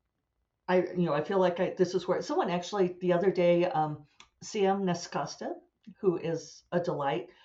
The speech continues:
she created an emoji just for me that is the Generation X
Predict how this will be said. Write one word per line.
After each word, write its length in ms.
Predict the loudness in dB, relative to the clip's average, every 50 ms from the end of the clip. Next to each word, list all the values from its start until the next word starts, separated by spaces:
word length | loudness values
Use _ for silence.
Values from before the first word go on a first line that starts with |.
| _ _ _
she 220 | -14 -8 -6 -6 -6
created 500 | -4 -4 -4 -4 -2 -2 -2 -4 -4 -2 0
an 100 | 0 2
emoji 520 | 2 2 0 0 -2 -4 -6 -8 -10 -4
just 280 | -2 -2 -2 -2 -4 -8
for 120 | -8 -6
me 320 | -6 -4 -4 -4 -6 -8 -10 _ _ _ _ _ _
that 220 | -2 -2 -2 -2 -4
is 240 | -6 -6 -6 -8 -4
the 120 | -4 -4
Generation 720 | -2 -2 -6 -6 -4 -4 -4 -4 -6 -6 -6 -8 -8 -8 -6 -6
X 400 | -8 -8 -8 -10 -14 -14 -16